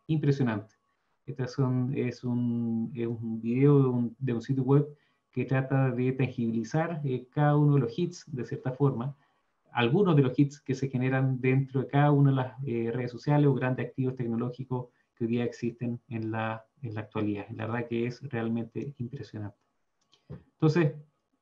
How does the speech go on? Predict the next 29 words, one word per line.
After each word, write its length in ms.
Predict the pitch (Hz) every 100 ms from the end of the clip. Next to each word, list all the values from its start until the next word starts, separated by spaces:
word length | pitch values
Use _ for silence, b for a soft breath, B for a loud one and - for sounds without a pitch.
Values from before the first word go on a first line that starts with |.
| _ -
una 160 | 139 151
de 80 |
las 80 | 139
cosas 300 | 151 143 143
que 160 | - 135
me, 420 | 123 120 117 - - -
que 120 | 123
me 100 | 113
gusta 240 | 123 135
mucho, 420 | 135 147 147 143 139
eh, 200 | 120 113
dentro 340 | 120 120 127
de 60 | 120
las 100 | 117
conversaciones 640 | 117 110 - - 139 135
que 300 | 127 117 113
me 180 | 110 107
gusta 260 | 120 120
tener, 260 | 120 120 127
en 100 | 120
este 160 | 113 -
caso, 480 | 127 123 127 127 B B B
en 100 | 113
instancias 360 | 113 127 135 135
como 220 | 127 131
esta, 300 | 151 151 170
es 120 | 151
ser, 220 | 156 160 156
eh, 500 | 156 151 151 147